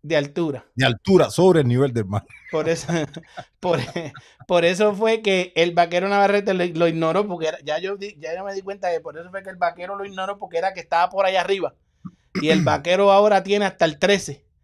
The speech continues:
Speaker 1: para, para decidir si, si, si, si, si deja el co-, el, el título, ¿verdad? O si les da un susto a todos estos que, que creen que, que Robesi se lo gana y todo eso. Pero mira,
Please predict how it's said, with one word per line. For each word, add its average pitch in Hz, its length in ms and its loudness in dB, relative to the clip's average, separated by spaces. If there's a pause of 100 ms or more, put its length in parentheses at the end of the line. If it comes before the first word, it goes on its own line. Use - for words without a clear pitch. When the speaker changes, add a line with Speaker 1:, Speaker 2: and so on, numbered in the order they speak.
(420)
Speaker 1:
para, 156 640 0
para 156 220 0
decidir 170 600 0
si, 151 600 -4 (260)
si, 165 360 -4
si, 165 380 -2
si, 156 360 -4
si 165 220 -4
deja 185 180 2
el 247 100 -4
co-, 254 160 -4
el, 196 540 0
el 170 480 -2
título, 160 580 -6
¿verdad? 156 360 -2 (540)
O 220 220 6
si 185 400 -4
les 151 260 2
da 180 120 2
un 196 100 0
susto 208 400 2
a 175 100 2
todos 202 160 4
estos 208 260 0
que, 170 220 -2
que 165 160 -4
creen 185 300 -2
que, 143 500 -2 (440)
que 165 160 0
Robesi 170 400 0
se 202 120 0
lo 202 120 2
gana 202 260 2
y 190 80 -10
todo 202 140 -2
eso. 208 180 -2
Pero 170 140 0
mira, 190 340 -2